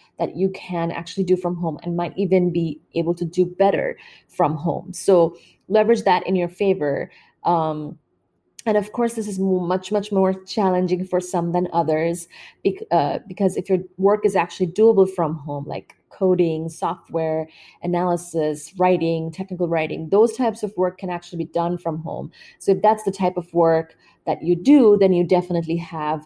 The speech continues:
uh, an advantage and, and, and where you can say that this is possible to be done from home, if not more possible. So you wanna always say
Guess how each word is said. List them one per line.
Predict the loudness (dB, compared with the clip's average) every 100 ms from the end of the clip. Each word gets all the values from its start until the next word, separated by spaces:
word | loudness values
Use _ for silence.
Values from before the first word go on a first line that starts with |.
| _ -4
uh, | -2 -2 -4 -10 -18 _ -4
an | -4
advantage | -2 -2 -2 -6 -8
and, | -10 -8 -8
and, | -10
and | -12 -18 _
where | 0 4 4
you | 4
can | 2
say | -2 -2 -2 0
that | 0 -2 0
this | -4 -2
is | -8 -8 -18 -20 _ _ _ _ _ _
possible | 0 2 2
to | 0
be | 2
done | 0 0 -8 _ _ _
from | 0 2
home, | -2 0 0 -2 -6 -4
if | -4 -2
not | -4 -4 -4
more | -2 2 2 4 4 4 0 -10 -20 _ _
possible. | -4 -2 -4 -6 -6
So | -4 0
you | 2
wanna | 2 2 0
always | 0 2 2 0
say | 0 0 2 0 -6